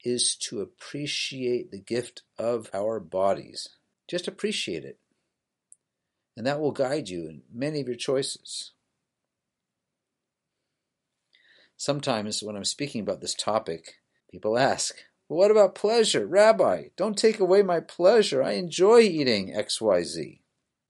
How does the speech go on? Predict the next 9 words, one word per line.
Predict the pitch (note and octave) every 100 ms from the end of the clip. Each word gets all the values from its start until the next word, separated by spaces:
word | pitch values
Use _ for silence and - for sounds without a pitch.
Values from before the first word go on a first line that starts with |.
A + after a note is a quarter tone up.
| _ -
I | A#2
would | A2+
suggest | A2+ A#2 E3 D#3+ -
you | C3
return | A#2+ - C#3+ B2+
to | -
episode | C3+ C3 - A#2+
number | A2+ G#2+ G2
two, | - C#3 G2+ C2